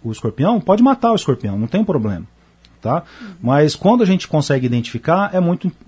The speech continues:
Speaker 1: interessante pra gente dentro das questões epidemiológicas.
Speaker 2: Uhum. É, e as pessoas que, que utilizam veneno pra matar o escorpião?
Speaker 1: Uhum.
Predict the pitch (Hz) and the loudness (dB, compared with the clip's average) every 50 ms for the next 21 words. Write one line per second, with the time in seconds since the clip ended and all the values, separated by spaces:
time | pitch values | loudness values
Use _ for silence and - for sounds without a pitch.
0 | - 160 147 185 180 196 185 - 165 165 - - - 185 160 147 160 160 - 147 | -8 -4 -2 0 0 0 0 0 -2 -4 -2 -2 -2 0 2 0 0 -2 -2 -4
1 | 156 160 156 - 156 - - 156 143 - 147 139 151 151 - 151 151 175 196 196 | -4 -4 -2 -4 -6 -2 -2 -4 -2 0 -2 -2 -2 -4 -4 -4 -2 -2 0 0
2 | 160 120 110 98 90 - - - - _ _ _ _ _ _ _ _ _ _ _ | 0 0 -2 -2 -6 -10 -18 -20 -20 _ _ _ _ _ _ _ _ _ _ _
3 | _ - 247 202 196 165 170 190 214 202 - - - - - - - _ - 233 | _ -16 -14 -12 -12 -12 -12 -12 -14 -14 -16 -18 -20 -20 -20 -20 -20 _ -6 -4
4 | 233 240 240 233 233 226 226 226 - - 269 262 302 302 - - 277 - 269 262 | -2 -2 0 0 -2 -2 -2 -4 -6 -6 -6 -4 -4 -6 -6 -6 -8 -6 -6 -8
5 | 233 - - - - _ _ - - 240 226 - 240 240 233 220 226 220 190 247 | -8 -10 -14 -18 -20 _ _ -14 -14 -12 -12 -10 -10 -10 -8 -8 -8 -6 -6 -6
6 | 269 262 240 226 214 214 208 190 180 180 - - 190 175 175 165 - - 165 160 | -4 -4 -4 -6 -6 -6 -8 -8 -8 -10 -8 -8 -8 -8 -8 -10 -10 -10 -10 -10
7 | - 104 190 175 95 104 117 - - 85 | -10 -12 -12 -12 -12 -12 -12 -12 -14 -16